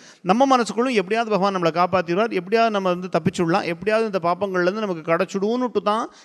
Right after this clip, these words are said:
எந்த அசுரனும் தப்பு பண்றான். அதே தான் நாம பண்றோம். இப்ப அசுரன், நரகாசுரன் பண்ணா என்ன, வேற எவன் பண்ணினா நமக்கு என்ன வந்தது? அதை பத்தி நமக்கு ஒண்ணும் பிரச்சனை இல்ல. இப்ப நம்முடைய நிலைமை என்னன்னு யோசிச்சு பார்த்தா, நம்ம மனசுக்குள்ளேயும்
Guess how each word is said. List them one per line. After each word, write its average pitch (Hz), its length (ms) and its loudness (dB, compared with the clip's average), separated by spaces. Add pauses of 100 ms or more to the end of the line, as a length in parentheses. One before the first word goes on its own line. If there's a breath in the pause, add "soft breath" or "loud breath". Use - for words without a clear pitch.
எந்த 208 400 2
அசுரனும் 240 640 4
தப்பு 202 220 2
பண்றான். 170 460 0 (400 soft breath)
அதே 233 340 2
தான் 247 200 0
நாம 185 300 2
பண்றோம். 196 220 4
இப்ப 143 180 0
அசுரன், 160 340 -2
நரகாசுரன் 196 460 0
பண்ணா 190 240 -2
என்ன, 190 220 -2
வேற 175 160 4
எவன் 175 200 0
பண்ணினா 180 280 -4
நமக்கு 170 220 -4
என்ன 175 140 -4
வந்தது? 151 200 0
அதை 139 120 -2
பத்தி 165 140 -6
நமக்கு 160 240 -2
ஒண்ணும் 165 160 -2
பிரச்சனை 170 320 -4
இல்ல. 147 380 0 (280 soft breath)
இப்ப 165 140 -2
நம்முடைய 226 520 0
நிலைமை 233 360 2
என்னன்னு 226 340 2
யோசிச்சு 196 240 -2
பார்த்தா, 143 360 -2
நம்ம 226 460 2
மனசுக்குள்ளேயும் 220 640 0